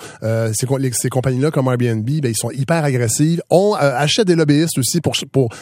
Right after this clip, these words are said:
assouplir les lois, pour essayer de montrer au, à la population et au gouvernement que la présence de, d'Airbnb dans une ville, ça, ça amène du tourisme, donc des retombées éto-, économiques. Mais dans les faits, c'est que ça crée une pénurie de logements et ça fait des logements vides aussi. Ça fait des quartiers où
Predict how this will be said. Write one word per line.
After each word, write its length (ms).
assouplir 540
les 120
lois, 260
pour 160
essayer 340
de 100
montrer 460
au, 300
à 100
la 80
population 520
et 40
au 60
gouvernement 440
que 120
la 180
présence 720
de, 240
d'Airbnb 500
dans 160
une 180
ville, 260
ça, 240
ça 180
amène 220
du 120
tourisme, 460
donc 160
des 80
retombées 340
éto-, 220
économiques. 480
Mais 100
dans 200
les 140
faits, 280
c'est 140
que 100
ça 280
crée 240
une 200
pénurie 320
de 60
logements 360
et 60
ça 180
fait 160
des 100
logements 300
vides 200
aussi. 220
Ça 120
fait 100
des 100
quartiers 580
où 240